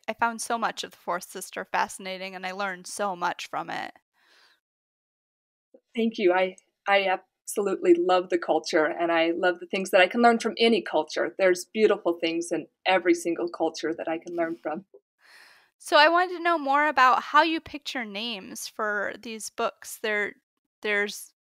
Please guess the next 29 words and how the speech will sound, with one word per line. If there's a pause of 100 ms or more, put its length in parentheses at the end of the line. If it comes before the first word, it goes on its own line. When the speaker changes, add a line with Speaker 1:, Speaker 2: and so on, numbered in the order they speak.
(720)
Speaker 1:
they're
very
different
than
what
we're
used, (100)
I'm
used
to
seeing
in,
uh, (180)
you
know,
English
books. (500)
Um, (200)
but
how
did
you,
how
do
you (120)
find
those
names? (760)
Speaker 2:
So